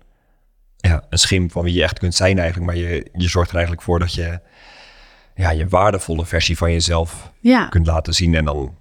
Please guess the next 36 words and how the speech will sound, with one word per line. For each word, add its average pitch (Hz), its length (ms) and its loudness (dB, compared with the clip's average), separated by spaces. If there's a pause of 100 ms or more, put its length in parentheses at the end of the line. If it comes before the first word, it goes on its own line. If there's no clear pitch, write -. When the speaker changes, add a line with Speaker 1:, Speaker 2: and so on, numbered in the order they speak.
(120)
Speaker 1:
ja, 90 180 -4
is - 180 -4
ook 85 100 0
weer 78 100 -2
de 65 60 2
andere 80 180 0
kant 85 180 -2
van, 82 120 -4
moet 85 120 0
je 85 60 -2
dan 85 100 -4
altijd 80 280 -2
je 85 80 -2
waardevolle 87 420 0
zelf 85 280 2
laten 90 300 0
zien? 90 420 -2 (260)
En 87 200 0
moet 90 140 2
het 80 80 -6
dan, 82 240 -6 (340)
ja, 87 140 2
dat, 76 240 -4
dat 87 160 -2
kan 107 180 2
ook 101 140 0
niet 104 200 -2
altijd, 95 380 4
Speaker 2:
Nee. 175 80 -6
Speaker 1:
maar 87 240 2
wat, 85 360 -8
wat 87 240 0
is 95 160 -2
de 82 300 -4 (240)
basisenergie? 90 1200 0
Daar 87 220 -2